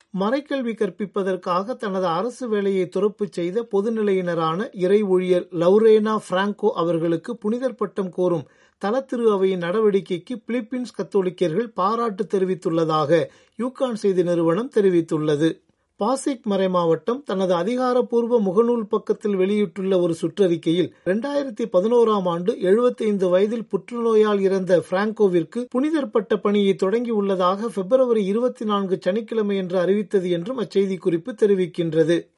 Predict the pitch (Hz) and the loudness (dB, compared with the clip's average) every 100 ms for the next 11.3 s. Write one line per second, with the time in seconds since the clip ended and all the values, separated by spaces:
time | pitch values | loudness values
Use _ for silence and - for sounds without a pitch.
0 | _ _ 233 226 208 285 311 330 285 226 | _ _ -4 -2 -2 -4 -4 -4 -4 0
1 | 214 - 226 285 294 240 214 214 185 208 | 0 0 -4 -4 -4 0 0 0 -2 -4
2 | 202 247 233 226 247 277 226 202 202 202 | -4 -4 -4 -6 -6 -10 -6 -4 -2 0
3 | 196 190 185 185 190 175 180 196 240 - | 0 -2 -4 -6 -4 -2 0 2 0 -2
4 | 165 196 226 247 254 - 226 208 240 233 | -4 0 4 2 2 -4 -4 2 2 0
5 | - 180 180 226 214 208 180 165 156 160 | -2 -2 0 0 0 0 2 2 2 0
6 | 214 - - 233 220 - 214 311 294 254 | -2 -8 -6 -2 -2 -2 -6 -4 -4 -4
7 | 262 233 208 214 214 214 185 175 185 175 | -6 -2 0 0 -2 -2 0 2 2 2
8 | 160 170 262 _ _ 208 202 - 180 226 | 2 0 -4 _ _ 6 6 6 2 2
9 | 254 277 269 208 196 233 254 233 226 202 | 2 0 0 2 0 0 -2 0 0 -2
10 | 202 202 208 202 196 175 160 214 226 208 | -4 -4 -2 0 -2 -4 -4 -4 -2 -2
11 | 185 180 | 0 -2